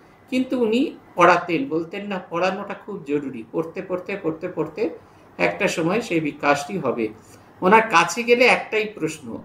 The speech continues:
খুব বেকায়দায় ফেলে দেওয়ার প্রশ্ন, সেটা হচ্ছে, "কি করছো, কি পড়ছো, এখন তুমি কি পড়ছো, কোন বই পড়ছো?" একই বইয়ের যদি সাত আট দিন বা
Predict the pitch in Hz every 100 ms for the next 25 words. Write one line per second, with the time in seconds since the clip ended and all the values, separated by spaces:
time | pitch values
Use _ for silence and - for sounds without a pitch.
0 | - - - - 165 180 180 180 165 -
1 | 131 131 123 - 113 - 101 156 180 180
2 | 208 226 214 - 143 - - - - -
3 | - - - - - 247 220 196 - -
4 | - - - - - - - - 165 220
5 | 226 247 269 - 233 226 151 - - 110
6 | - 214 247 220 202 190 131 - - 87
7 | - - - - - - - 247 233 226
8 | 233 240 294 240 226 196 - 202 196 185
9 | 220 214 202 190 180 -